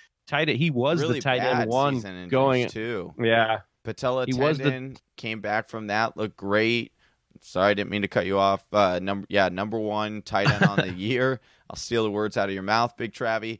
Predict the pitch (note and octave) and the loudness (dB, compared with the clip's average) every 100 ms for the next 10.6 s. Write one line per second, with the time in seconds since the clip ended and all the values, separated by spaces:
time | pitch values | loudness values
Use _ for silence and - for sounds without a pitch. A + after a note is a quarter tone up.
0 | - D3 - E3+ C#3+ A#2 A2 G#2 G2+ G2+ | -8 -6 0 2 2 2 -2 -4 -2 0
1 | G2 - A2 A2 G#2+ - G#2 A#2+ G#2+ A2 | -2 -4 -4 -4 -4 -2 -2 -2 -4 -2
2 | A#2+ A2 G2+ F#2 - A2 A2+ A2 - A2 | -2 -2 -2 -2 -6 -8 -6 -6 -2 0
3 | A2 F2+ - F#2+ - _ - A2 D3+ D3 | 0 -2 -4 -6 -8 _ 0 2 2 0
4 | C3 G2+ G#2 - - D3 B2+ B2+ C3+ - | -2 -2 -6 -6 -4 -4 -2 -2 -2 -4
5 | B2 A#2+ A#2 G#2 F2+ F2+ F#2+ A#2+ B2+ - | -6 -4 -4 -4 -4 -4 -4 -4 -4 -4
6 | - B2 - G2 F#2 F2+ F2+ - G#2 A2+ | 2 2 2 0 0 0 -6 -6 -2 -2
7 | - F#2+ F2+ - _ _ - A2+ C3 B2 | -2 -4 -4 -8 _ _ 2 2 2 0
8 | C3 A2+ F2 F#2 _ _ _ _ - - | 0 0 -2 -6 _ _ _ _ -14 -4
9 | A2+ C#3+ B2 G#2+ - A2+ G#2+ G2+ G2+ - | 0 4 4 2 4 6 8 6 4 -2
10 | F2+ G#2 A#2 G2+ E2 - | -4 -4 -2 -4 -8 -18